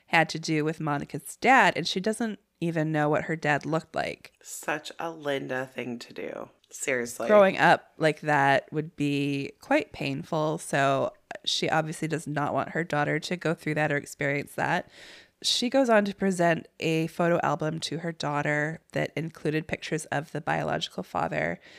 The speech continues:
Speaker 1: um, and, like, when she was pregnant and after having the daughter. She tells us that she got pregnant very young, she married this man, and then one day he left for work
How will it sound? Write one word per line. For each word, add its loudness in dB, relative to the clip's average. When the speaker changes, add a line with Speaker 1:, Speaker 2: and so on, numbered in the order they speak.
Speaker 1:
um, -6
and, -4
like, -8
when -4
she -10
was -8
pregnant 4
and -6
after -4
having -6
the -4
daughter. -2
She -8
tells 4
us 2
that -2
she -2
got 2
pregnant -2
very 2
young, 6
she -6
married -2
this -8
man, 0
and -2
then 4
one 0
day 2
he -8
left -4
for -2
work 2